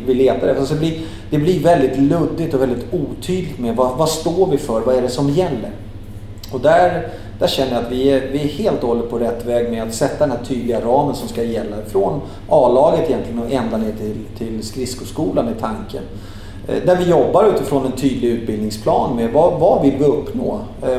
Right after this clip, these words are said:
vad vill vi ha våra ungdomsspelare? Hur vill vi att de ska träna? Hur vill vi att de ska spela för att slutstationen ska vara, eh, S H L-laget Djurgården Hockey? Eh, och det gäller ju då, då blir det helt plötsligt mycket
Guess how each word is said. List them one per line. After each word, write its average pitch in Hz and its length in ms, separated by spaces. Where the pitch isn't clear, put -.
vad 160 200
vill 147 160
vi 139 80
ha 180 300
våra 196 140
ungdomsspelare? 120 640
Hur 175 100
vill 160 200
vi 160 60
att 151 120
de 151 220
ska - 160
träna? 120 560
Hur 131 120
vill 139 160
vi 139 60
att 135 120
de 151 220
ska - 160
spela 131 580
för - 160
att - 360
slutstationen 156 960
ska 135 160
vara, 113 340
eh, 107 380
S 123 200
H 131 120
L-laget 107 400
Djurgården 104 340
Hockey? 98 360
Eh, 131 180
och 139 80
det 139 80
gäller 185 320
ju 160 60
då, 131 180
då 127 140
blir 175 200
det - 60
helt 160 180
plötsligt 160 320
mycket 131 340